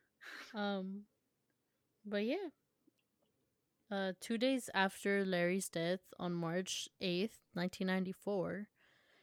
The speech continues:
his lawyer announced his confession would be made public. In it, he admitted to killing twenty-one young men between nineteen eighty-two and nineteen eighty-four.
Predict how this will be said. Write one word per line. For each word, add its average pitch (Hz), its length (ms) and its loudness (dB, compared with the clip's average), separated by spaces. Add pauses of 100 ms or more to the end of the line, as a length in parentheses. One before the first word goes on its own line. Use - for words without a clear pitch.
(140)
his 202 240 0
lawyer 196 320 6
announced 185 540 2
his 185 180 -2
confession 180 720 0
would 175 160 -2
be 170 160 -2
made 165 240 0 (100)
public. 180 380 -4 (1300)
In 196 160 6
it, 226 260 4
he 208 120 6
admitted 185 460 4
to 185 160 0
killing 175 480 2
twenty-one 180 640 2
young 170 400 0 (320)
men 165 380 0
between 170 480 0
nineteen 180 360 2
eighty-two 196 480 0
and 160 140 2
nineteen 160 360 0
eighty-four. 156 460 -6